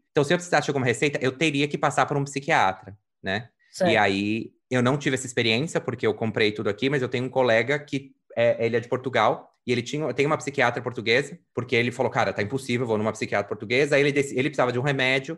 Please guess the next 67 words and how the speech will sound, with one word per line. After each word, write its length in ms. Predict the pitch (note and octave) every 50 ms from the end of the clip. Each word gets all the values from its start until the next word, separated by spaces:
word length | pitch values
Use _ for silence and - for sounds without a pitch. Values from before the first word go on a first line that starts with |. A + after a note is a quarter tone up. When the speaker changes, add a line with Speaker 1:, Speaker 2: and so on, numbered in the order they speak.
| - _ _
Speaker 1:
acabou 220 | - C#3+ C3 D3
o 20 | D3
remédio 320 | C#3+ B2+ B2 A#2+ A#2+ C#3
dele, 380 | C3 C3+ B2+ B2+ C3+ C#3 C#3+ C#3
a 100 | - C#3 C#3
psiquiatra 460 | - - D#3 C#3 - B2 A#2 A#2 A#2
portuguesa 380 | A2+ B2 - A#2 A2 G#2 G#2+
fez 220 | A2 - A#2+ G#2 G#2
uma 100 | A2 G#2+
receita, 400 | C3 D3 C#3+ - D#3 D3 C#3+ -
que 80 | -
não 140 | B2 A2+ A#2
é 80 | B2 A#2+
válida 360 | G#2 G#2+ G2+ G#2 G2+ G2 G#2
na 100 | G2+ G#2
Alemanha, 520 | G2+ A#2 C#3+ C3+ A#2+ G#2+ G2+ G2 A#2+ F#3+ - _
mas 300 | _ B2 B2 A#2+ B2 B2
levou 240 | - E3 D3+ B2 A2+
pro 80 | F#2+ -
psiquiatra 400 | - - A#2+ - C3+ B2 B2+ B2+
e 40 | -
falou, 160 | C#3 C3+ A#2+
"Olha, 200 | A2 G2+ G2 - -
esse 240 | - A#2 A2+ - -
é 20 | A#2+
o 40 |
negócio." 400 | B2+ D3+ D3 C#3 G2+ F#2 - - _ -
O 100 | D#3+ E3
psiquiatra 500 | - G#3+ G3+ - F#3+ D#3+ E3 E3 F3 F3+
fez 220 | - F#3+ F3+ D#3+
um 80 | E3+ E3
"Veja 260 | F3 F3 D#3 E3+ D#3
só, 460 | - - F3 E3 F3+ A#3 D#4 D4+ - -
vamos 380 | A#2+ B2 D3+ D#3 D#3 D#3 D3
analisar 460 | D#3+ D3+ D3 C#3+ D3 D3 C3+ C#3+ C#3 C3+
você 260 | D3 C#3+ - F3 E3+
pra 120 | F3 F3+
ver 100 | D#3+ F3
se 80 | E3+ F#3+
eu 40 | E3
concordo." 540 | F3 F#3 F#3+ - D3+ A#2+ G2+ F2+ F2 G2+ - _ - - _ _
E 80 | B2+
aí 60 | A#2+
foi 140 | B2 C#3+ D3
Speaker 2:
Tá. 180 | C#3+ C#3+ - D3+
Speaker 1:
todo 480 | D#3 D#3+ E3 E3 F3 F#3 G3+ G#3+ G#3+
um 60 | A#3 A3
processo 500 | A#3 A3+ G#3+ A3 - E3+ D#3+ D#3+ E3+ E3
pra 100 | - D#3+
fazer 180 | D#3 D3 D3+
teste 340 | D3 - D3 D3 D3 - D#3+
disso, 260 | C#3+ C#3+ D3 C#3+ D3
teste 220 | - C3 C3 - -
daquilo, 340 | D3 C#3+ - C#3+ C#3+ C#3+
não 80 | C#3 C#3+
sei 140 | C#3 - C#3+
o 20 |
quê, 80 | - D#3+
falou, 220 | - D#3+ D#3+ D#3
"Não 200 | D3 D3 D3+ F3
concordo 600 | F3+ - G#3+ A3+ A3 - D3+ C#3+ C#3+ D3+ D#3 E3
com 140 | E3 - E3
a 40 | E3
sua 140 | - - D3
psiquiatra." 420 | - - D#3 - E3+ C#3+ A2 G3
Speaker 2:
Nossa! 600 | G3+ G#3+ A3 A3+ A#3 B3 C4 C#4 C#4 C4+ - -
Speaker 1:
Então, 320 | B2 - - C#3 F3+ F3+